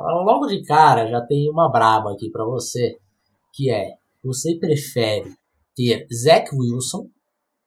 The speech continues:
e aqui deixa eu colocar o contexto do time que vai fazer essa escolha, você é o G M desse time, obviamente. É um time que não tem quarterback, é um time que não tem linha ofensiva,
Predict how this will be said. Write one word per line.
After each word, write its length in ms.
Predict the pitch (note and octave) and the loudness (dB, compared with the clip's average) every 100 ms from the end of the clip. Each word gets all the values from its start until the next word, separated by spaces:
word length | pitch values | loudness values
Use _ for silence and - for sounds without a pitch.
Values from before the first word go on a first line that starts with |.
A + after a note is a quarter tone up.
| _ _ | _ _
e 120 | B2+ | 0
aqui 260 | A#2+ B2+ B2+ | 0 0 2
deixa 240 | C3+ C3+ | 2 2
eu 80 | C#3+ | -2
colocar 320 | D3 C3 B2+ | -2 -4 -2
o 80 | C#3 | -2
contexto 800 | C3+ C3+ B2 C3+ C3+ C#3 - A2+ - _ _ _ _ _ | -2 -4 -4 2 2 2 -2 -12 -14 _ _ _ _ _
do 200 | B2+ C3 | -4 -4
time 460 | B2+ - C3 C3 A#2+ - | -2 -4 -2 -4 -4 -8
que 180 | A#2+ A#2+ - | -10 -10 -8
vai 120 | A2 | -8
fazer 260 | A2+ A2 | -6 -8
essa 180 | G#2+ - | -8 -10
escolha, 360 | A2+ - C#3+ C3 | -12 -4 -2 -2
você 220 | A2 - | -6 -8
é 60 | G#2+ | -10
o 60 | |
G 120 | G#2 G#2+ | -8 -10
M 100 | G#2+ | -10
desse 240 | G#2+ A2 A#2 | -14 -14 -12
time, 360 | - C#3+ A2+ | -8 -8 -8
obviamente. 720 | G2+ F#2+ A#2 A#2+ D#3 C#3+ - _ _ _ _ _ _ _ - | -10 -12 -10 -6 -6 -6 -12 _ _ _ _ _ _ _ -4
É 100 | D3 | -2
um 140 | F3 | -2
time 500 | C#3 D3 E3+ F#3+ G3 | -4 -4 -4 -4 -6
que 120 | G3 | -6
não 180 | G3 F#3+ | -2 -2
tem 160 | D3 E3 | 0 0
quarterback, 640 | E3 D#3+ F3 A#2+ B2 D#3+ - _ _ _ _ _ _ _ _ | 0 0 -2 0 0 0 -8 _ _ _ _ _ _ _ _
é 80 | A#2+ | -6
um 140 | C#3 | -4
time 440 | C#3 - C3 B2 B2 | -4 -4 -4 -4 -8
que 100 | - C3+ | -6 -4
não 200 | C#3 C#3 | -2 0
tem 160 | C#3 | 0
linha 200 | C3 B2+ | 0 -4
ofensiva, 680 | A#2+ C#3 C#3+ - C3+ C#3+ A#3 | -4 -4 -4 -4 -4 -6 -8